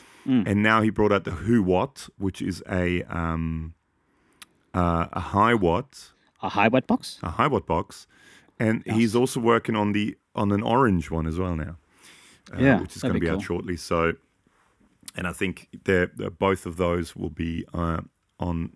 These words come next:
Speaker 2: on their way to us very shortly, and there'll be a video of that. Uh, but yeah, looking forward to it 'cause all this stuff is great. So, um, I'm, I'm really quite looking forward to that.
Speaker 1: Hmm, sweet.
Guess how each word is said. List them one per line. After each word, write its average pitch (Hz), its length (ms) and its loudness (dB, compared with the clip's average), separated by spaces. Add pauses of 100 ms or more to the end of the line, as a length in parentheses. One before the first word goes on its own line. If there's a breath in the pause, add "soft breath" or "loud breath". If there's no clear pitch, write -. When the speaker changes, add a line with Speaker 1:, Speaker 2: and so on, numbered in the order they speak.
Speaker 2:
on 85 100 -6
their 87 80 -4
way 87 160 0
to - 180 -8
us - 380 -6 (140)
very 85 180 0
shortly, 85 420 -4
and 82 120 -2
there'll 82 100 -4
be 85 120 -4
a - 20 -4
video 82 240 0
of 80 80 -2
that. 82 200 -2 (720 loud breath)
Uh, 85 280 2
but 110 120 4
yeah, 165 100 4
looking 196 200 0
forward 202 260 -2
to 180 60 0
it - 100 -10
'cause 143 140 -2
all 175 180 -2
this 131 140 4
stuff - 220 -4
is 85 80 -6
great. 107 380 -4
So, 82 320 -6 (180)
um, 80 460 -6 (840 soft breath)
I'm, 95 240 -2
I'm 98 260 0
really 98 360 2
quite - 440 -2
looking 92 240 -8
forward 95 320 -4
to 98 80 -10
that. - 240 -14 (1120)
Speaker 1:
Hmm, 208 220 2 (340)
sweet. - 280 -6